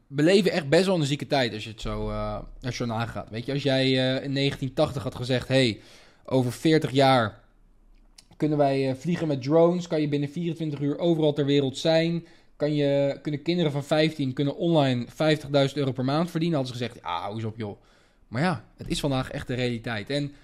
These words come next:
met zoveel kansen om ons heen is het toch best wel zonde dat,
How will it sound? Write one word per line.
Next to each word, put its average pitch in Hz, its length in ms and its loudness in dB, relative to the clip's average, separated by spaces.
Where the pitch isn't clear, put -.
met 160 240 -6
zoveel 214 380 4
kansen 220 320 0
om 156 140 -2
ons 135 120 -2
heen 135 280 -2
is 185 100 -8
het 202 100 -8
toch 190 100 -4
best 185 200 0
wel 180 120 0
zonde 156 300 0
dat, 156 280 2